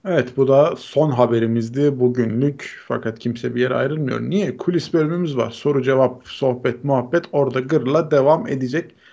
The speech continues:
Araya şimdi bir ufak bir sponsor videosu girecek. Hemen ardından kaldığımız yerden devam ediyoruz.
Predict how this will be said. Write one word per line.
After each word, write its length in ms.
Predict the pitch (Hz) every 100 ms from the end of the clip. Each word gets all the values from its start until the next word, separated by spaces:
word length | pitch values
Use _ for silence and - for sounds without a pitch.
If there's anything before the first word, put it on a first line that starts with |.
| _ _
Araya 260 | 170 165 151
şimdi 280 | 156 139
bir 80 | 131
ufak 400 | - 135 151 123
bir 100 | 123
sponsor 640 | 117 - 147 139 - 143 131
videosu 360 | 123 110 -
girecek. 540 | 117 113 123 165 160 _ _ _ _
Hemen 200 | 165 123
ardından 580 | 113 113 - 117 147 165
kaldığımız 600 | 156 - 127 156 165 147
yerden 520 | 127 117 127 131 123
devam 220 | 117 95
ediyoruz. 520 | 110 - - - -